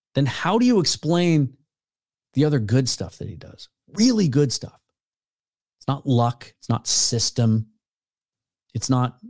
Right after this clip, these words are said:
Waldron scheming guys wide open. He's making, time and time again, every single week, he's making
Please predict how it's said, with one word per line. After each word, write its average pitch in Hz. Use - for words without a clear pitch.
Waldron 113
scheming 139
guys 120
wide 120
open. 123
He's 165
making, 120
time 170
and 160
time 147
again, 127
every 147
single 135
week, 120
he's 135
making 110